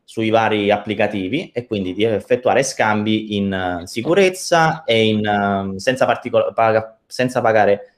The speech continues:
fee troppo alte e in modo molto semplice. Questo varia in base a quanto dobbiamo cambiare, a quanto è grande il nostro scambio, ma, eh, chiaramente ci arriveremo man mano. In termini di dati vediamo che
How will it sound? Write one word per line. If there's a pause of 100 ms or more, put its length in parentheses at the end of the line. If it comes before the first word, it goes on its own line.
fee
troppo
alte
e
in
modo
molto
semplice. (180)
Questo
varia
in
base
a
quanto
dobbiamo
cambiare,
a
quanto
è
grande
il
nostro
scambio,
ma,
eh,
chiaramente
ci
arriveremo
man
mano. (300)
In
termini
di
dati
vediamo
che